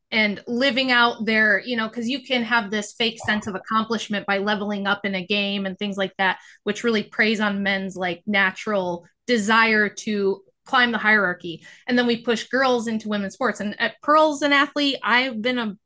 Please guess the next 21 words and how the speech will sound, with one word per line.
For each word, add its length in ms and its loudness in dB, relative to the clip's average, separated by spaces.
bodybuilder, 600 0
powerlifter 560 -2
for 140 -6
sixteen 500 -2
years, 260 0
so 100 -6
I 360 0
know 200 0
a 60 0
bit 140 2
about 280 2
it 120 -2
as 160 -4
well. 360 0
And 60 0
we 100 4
push 280 0
women 320 0
into 280 -4
sports. 600 -2
Um, 360 2